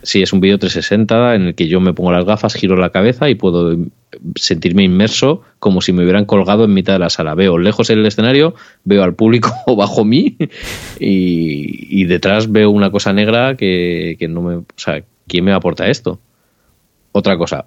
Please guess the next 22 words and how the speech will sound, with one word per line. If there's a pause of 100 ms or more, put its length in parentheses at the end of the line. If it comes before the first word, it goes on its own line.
un
concierto
de
McCartney. (1400)
Lo
mismo,
con
dos
cámaras,
una
al
lado
del
piano
de
Paul
McCartney (480)
en
trescientos
sesenta
y
otra